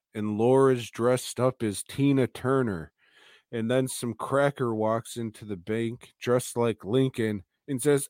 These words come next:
"Hey, stick 'em up and shit. See?" So the whole time it's just them in the bank wearing Halloween costumes. And it's like, "I guess that's Halloween."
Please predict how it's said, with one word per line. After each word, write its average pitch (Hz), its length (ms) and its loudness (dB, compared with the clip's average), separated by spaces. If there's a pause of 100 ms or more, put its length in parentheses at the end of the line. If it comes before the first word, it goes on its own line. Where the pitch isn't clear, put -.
"Hey, 202 1160 10
stick - 560 0
'em 233 180 8
up 226 300 6
and 180 180 4
shit. 180 520 4 (260)
See?" 254 720 0 (1300)
So 131 360 4
the 120 100 4
whole 139 260 4
time 131 460 0
it's 110 200 -6
just 113 460 -4
them 117 540 -4
in 123 240 -4
the 110 80 -4
bank 120 560 -6 (180)
wearing 113 300 -4
Halloween 117 680 -2
costumes. 131 840 -4
And 123 100 -6
it's - 140 -10
like, 113 200 -2 (1600)
"I 294 40 -8
guess 311 280 0
that's 190 280 4
Halloween." 156 880 6